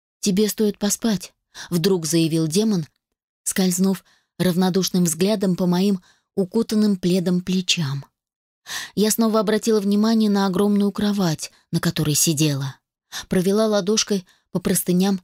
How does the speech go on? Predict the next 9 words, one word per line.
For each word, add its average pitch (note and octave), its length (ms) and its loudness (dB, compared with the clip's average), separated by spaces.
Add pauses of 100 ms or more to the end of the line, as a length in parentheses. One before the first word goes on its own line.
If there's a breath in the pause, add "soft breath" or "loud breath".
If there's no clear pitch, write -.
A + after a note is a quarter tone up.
(100)
вишневого E3 640 0
цвета, C#3 540 -4 (220 soft breath)
мягкие E3+ 460 0
и - 20 -2
нежные. C#3 560 -2 (720 loud breath)
На F3+ 100 0
таких G3+ 400 -4
приятно F#3+ 460 0
спать - 540 -2